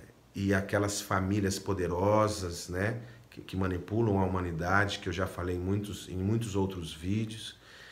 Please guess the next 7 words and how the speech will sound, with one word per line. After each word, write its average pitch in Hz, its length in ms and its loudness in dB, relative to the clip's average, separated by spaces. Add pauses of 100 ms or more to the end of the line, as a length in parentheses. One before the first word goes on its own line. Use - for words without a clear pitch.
(400)
Então, 131 260 4
assim, 151 260 4
há 127 60 8
um 156 160 8
grande 185 380 4
conflito 202 760 0
acontecendo. 190 1000 2